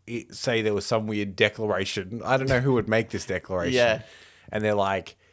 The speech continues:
Speaker 1: Male nipples and female nipples, neither of them are offensive
Speaker 2: Yeah.
Speaker 1: anymore.
Speaker 2: Mm-hmm.
Speaker 1: They're not seen as, like, a sexual thing. They're seen as just part of the human body. So uh, it's no longer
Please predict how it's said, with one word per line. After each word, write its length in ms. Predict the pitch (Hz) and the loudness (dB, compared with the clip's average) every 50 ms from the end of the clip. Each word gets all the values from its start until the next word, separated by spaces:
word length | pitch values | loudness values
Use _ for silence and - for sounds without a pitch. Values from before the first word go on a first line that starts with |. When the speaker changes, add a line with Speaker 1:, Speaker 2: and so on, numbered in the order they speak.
| _ _ _ _ _ _ _ _ _ _ - | _ _ _ _ _ _ _ _ _ _ -4
Speaker 1:
Male 300 | 127 135 151 170 165 165 | 2 4 4 6 6 4
nipples 320 | 165 160 143 151 156 139 | 4 2 2 2 -2 -2
and 100 | 143 135 | -2 -2
female 380 | - - 143 143 131 131 131 131 | 0 2 2 4 4 4 2 2
nipples, 380 | 127 127 120 - 131 120 110 123 | 2 0 -2 -2 -4 -4 -2 -2
neither 480 | 127 135 135 139 143 131 131 131 127 | 0 2 4 4 4 2 2 2 2
of 80 | 120 110 | 2 0
them 180 | 120 117 110 | 0 0 0
are 140 | 110 107 104 | 2 2 2
offensive 680 | 95 - - 95 90 85 - - - - - - - _ _ _ _ _ - | 2 0 -4 -6 -6 -6 -8 -10 -12 -16 -20 -20 -20 _ _ _ _ _ -6
Speaker 2:
Yeah. 160 | 113 110 120 107 | -2 0 0 0
Speaker 1:
anymore. 320 | 101 98 87 76 - - _ _ _ _ _ _ _ _ | 0 -2 -4 -8 -10 -14 _ _ _ _ _ _ _ _
Speaker 2:
Mm-hmm. 260 | 123 113 110 113 107 107 - _ _ _ _ _ _ - | -18 -16 -14 -14 -16 -16 -18 _ _ _ _ _ _ -6
Speaker 1:
They're 200 | 104 107 101 101 | 0 0 2 4
not 380 | 104 139 156 - - - - - | 4 2 2 2 -2 -6 -4 -2
seen 260 | - 143 123 123 120 | 0 0 0 0 0
as, 140 | 117 107 107 | -2 0 0
like, 160 | 107 101 - | -2 -2 -2
a 60 | 101 | -4
sexual 360 | - 139 131 117 - 143 127 | -2 -2 -2 0 0 -4 -2
thing. 280 | 120 - 123 120 117 110 | 0 2 0 2 2 2
They're 120 | 107 98 | 0 0
seen 220 | - - 107 101 98 | 0 -2 -2 -2 -2
as 80 | 95 | -4
just 180 | - 87 - - | -6 -8 -6 -2
part 200 | - 110 113 120 | 0 2 2 2
of 40 | 120 | 2
the 60 | 113 | 0
human 320 | 107 - 131 123 120 113 101 | -2 -2 -2 -2 -2 0 2
body. 460 | 113 107 104 98 98 95 95 87 - _ _ _ _ _ _ _ _ _ | 4 4 4 4 2 0 -2 -6 -10 _ _ _ _ _ _ _ _ _
So 400 | - - 98 95 92 90 - 101 98 - _ _ _ _ _ _ - | -8 -2 0 0 2 0 0 -4 -6 -10 _ _ _ _ _ _ -6
uh, 220 | 98 92 87 85 - | -4 -4 -4 -4 -6
it's 220 | - 104 - - - | -8 -6 -6 -4 -2
no 240 | 120 120 123 127 131 | 2 4 4 4 6
longer 460 | 123 120 117 113 107 104 101 98 | 6 4 4 4 4 4 4 4